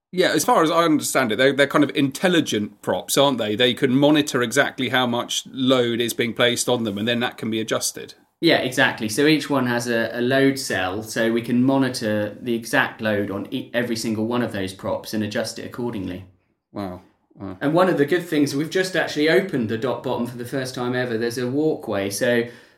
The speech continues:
Speaker 2: once you've been on board and you've gone round and looked on board, you come out of the ship and then you go down into the, into the dock and you can walk along under Victory and see her keel and rudder, and it's an amazing,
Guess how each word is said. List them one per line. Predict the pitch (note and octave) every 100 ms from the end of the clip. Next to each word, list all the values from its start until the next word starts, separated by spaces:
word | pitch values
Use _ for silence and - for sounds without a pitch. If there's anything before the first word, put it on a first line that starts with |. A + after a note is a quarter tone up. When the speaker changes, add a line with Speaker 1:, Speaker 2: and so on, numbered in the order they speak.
| _ -
Speaker 2:
once | D#3 F3 -
you've | E3 D#3 D3 - _ _ _
been | - E3
on | D#3 C#3+
board | C3+ C#3+ D3
and | B2+
you've | A2+ A#2
gone | C3+ B2+
round | B2 A#2+
and | A#2+
looked | B2 -
on | A#2 A#2+
board, | C3 A#2+
you | A#2+
come | A#2+ D#3+ D#3
out | E3 D#3+
of | B2
the |
ship | A2+ A2+ G#2+
and | A#2
then | A#2+
you | B2
go | A#2 A#2
down | A2+ D3+ E3+ E3 C#3+
into | D#3+ E3 C#3
the, | A2+ A2+ -
into | C#3 C3+
the | A#2+
dock | A2 A#2 G2 A2+
and | A2
you |
can | A2+ A#2+
walk | C#3+ D3 -
along | C3 B2+ A#2 A2+ A2 - _ _ -
under | D#3+ D3+ B2+
Victory | B2+ - - G2 F2+ F#2
and | A2+ A2+ A2
see | B2+ A#2
her | A2+ G#2+
keel | - C#3 B2+ A#2+ A#2+ A#2
and | G2 G2 - - _ -
rudder, | B2+ B2+ B2 A#2+ A#2+ A#2 G#2+
and | G2+ G2 - - - _ -
it's | C3+
an | D3
amazing, | D3 D#3 D#3 D3 C3+ B2 A#2+ -